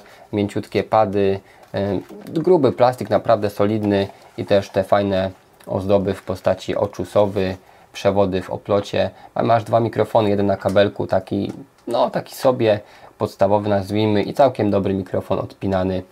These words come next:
oraz półtora metrową przedłużkę kabla. E, no i oczywiście dźwięk. Dźwięk jest naprawdę mocny, jest solidny,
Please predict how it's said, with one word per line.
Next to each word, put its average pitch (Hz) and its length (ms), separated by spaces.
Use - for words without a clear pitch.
oraz 107 300
półtora 98 380
metrową 95 480
przedłużkę 92 500
kabla. 95 360
E, 98 220
no 110 180
i 185 100
oczywiście 151 500
dźwięk. 135 420
Dźwięk 120 240
jest 143 120
naprawdę 127 460
mocny, 127 500
jest 113 220
solidny, 117 540